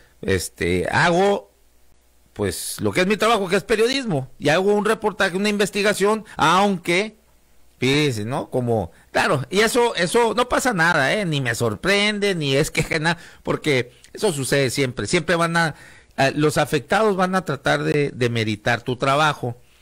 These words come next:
y, y bueno, muchos de los diputados, eh, ahí en el Congreso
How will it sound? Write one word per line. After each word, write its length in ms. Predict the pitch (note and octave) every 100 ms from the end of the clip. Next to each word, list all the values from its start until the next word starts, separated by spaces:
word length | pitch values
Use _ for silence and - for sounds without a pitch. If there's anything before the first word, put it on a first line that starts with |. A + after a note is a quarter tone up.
| _ _ _ _ _ -
y, 360 | A2+ A2 A2 -
y 100 | G#2
bueno, 280 | A2+ A#2+
muchos 320 | G#2 B2+ E3+ D#3
de 80 |
los 160 | D#3 D3+
diputados, 840 | C#3+ B2 A#2+ A#2+ B2 B2+ B2 - - _ _ _ _ _ -
eh, 400 | G#2 G2 G2 F#2+
ahí 160 | G2 G#2
en 100 | A#2+
el 80 |
Congreso 640 | A#2 B2+ A#2 A2 G2 B2